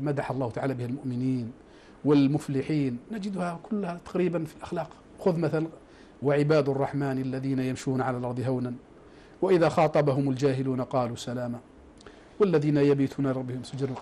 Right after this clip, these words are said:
والذين إلى آخره، "كان ليلهم في، في العبادة ونهارهم في التواضع للناس، كانوا لا يؤذون الناس"، هذا كذلك: "قد أفلح المؤمنون"، إلى آخره، "والذين هم عن اللغو معرضون"، إلى آخره.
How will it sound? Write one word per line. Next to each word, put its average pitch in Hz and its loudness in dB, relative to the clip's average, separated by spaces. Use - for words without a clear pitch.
والذين 160 2
إلى 196 4
آخره، 151 0
"كان 180 2
ليلهم 165 4
في، - -10
في 135 -10
العبادة 165 4
ونهارهم 156 2
في - -20
التواضع 156 2
للناس، 160 -2
كانوا 135 2
لا 151 4
يؤذون 165 0
الناس"، 180 -2
هذا 147 0
كذلك: 143 2
"قد 139 2
أفلح 151 2
المؤمنون"، 151 2
إلى 165 -2
آخره، 147 -4
"والذين 135 2
هم 143 2
عن 147 2
اللغو 151 4
معرضون"، 156 0
إلى 220 -2
آخره. - -8